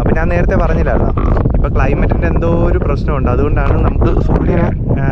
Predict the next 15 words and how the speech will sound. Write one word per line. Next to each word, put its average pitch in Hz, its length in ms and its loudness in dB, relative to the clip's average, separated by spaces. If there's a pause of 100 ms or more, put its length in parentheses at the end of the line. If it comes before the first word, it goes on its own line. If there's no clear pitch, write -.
(160)
ക്ലിയർ 143 240 0
ആയിട്ട് 135 200 -2
കാണാൻ 123 260 0
പറ്റാത്തത്. - 300 -2 (560)
ആ, 123 60 -2 (180)
അല്ലെങ്കിൽ 143 300 -4
പിന്നെ 156 220 -4
ഈ 156 120 -4
സമയത്ത് 160 300 -2
നല്ല 151 320 0
രീതിയിൽ 151 220 -6 (100)
ക്ലിയർ 135 260 -4
ആയിട്ട് 147 160 -4
നമുക്ക് 143 240 -4
സൂര്യനെ 131 280 -2